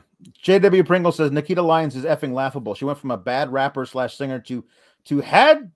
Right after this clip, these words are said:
had to learn how to fight on the road like Dalton from Roadhouse to s-, s-, <laughs> so-, sociopath Billy Zappa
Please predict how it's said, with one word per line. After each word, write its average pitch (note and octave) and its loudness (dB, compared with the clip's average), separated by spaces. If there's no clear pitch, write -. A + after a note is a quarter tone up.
had A3 2
to A#3+ 2
learn B3 4
how A3+ -2
to G#3 0
fight C4 2
on A3+ 2
the G#3+ -2
road G3+ 4
like C#3+ -4
Dalton A#3+ 0
from F#3 -8
Roadhouse E3 -4
to G#3 -8
s-, - -16
s-, - -16
<laughs> - -16
so-, - -4
sociopath A3+ -4
Billy G#3 -8
Zappa G#3 -4